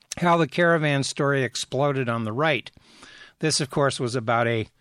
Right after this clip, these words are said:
caravan of, of migrants coming up from, uh, Guatemala. They, it, it, it kept being called the caravan. And, um,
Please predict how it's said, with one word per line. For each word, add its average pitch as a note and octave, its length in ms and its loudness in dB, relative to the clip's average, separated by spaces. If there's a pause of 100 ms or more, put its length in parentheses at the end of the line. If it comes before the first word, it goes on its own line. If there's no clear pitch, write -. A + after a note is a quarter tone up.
(160)
caravan D#3+ 760 2
of, - 340 -4 (880)
of C3 180 0
migrants C#3 560 2
coming D3 320 0
up C3 140 0
from, B2 560 -2
uh, B2 180 -2
Guatemala. B2+ 840 2 (640)
They, C#3 160 -2
it, C#3+ 260 -4
it, D#3+ 400 -6
it D#3+ 160 -6
kept F3+ 240 -2
being D3 240 0
called C#3 280 0
the B2 80 -6
caravan. A#2+ 720 0 (680)
And, C3 500 0
um, B2 340 0